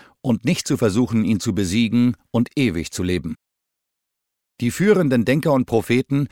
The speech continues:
verwendeten viel Energie darauf, dem Tod einen Sinn zu geben, und hatten kein Interesse daran, ihn zu überwinden. Das ist die zentrale Botschaft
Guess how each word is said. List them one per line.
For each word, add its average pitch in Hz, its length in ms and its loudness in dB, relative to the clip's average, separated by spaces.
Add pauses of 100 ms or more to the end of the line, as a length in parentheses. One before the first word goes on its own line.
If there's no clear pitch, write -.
(220)
verwendeten 131 600 2
viel 175 340 0
Energie 143 420 -2
darauf, 90 540 0 (340)
dem 110 200 2
Tod 143 340 0
einen 123 240 2
Sinn 123 220 2
zu 95 140 -4
geben, 92 420 -2 (420)
und - 140 0
hatten 123 260 2
kein 147 300 0
Interesse 117 500 0
daran, 110 400 2 (300)
ihn 120 180 2
zu 123 140 -2
überwinden. 104 580 -2 (1400)
Das - 280 0
ist 175 140 -6
die 147 100 -2
zentrale 127 560 2
Botschaft 117 640 0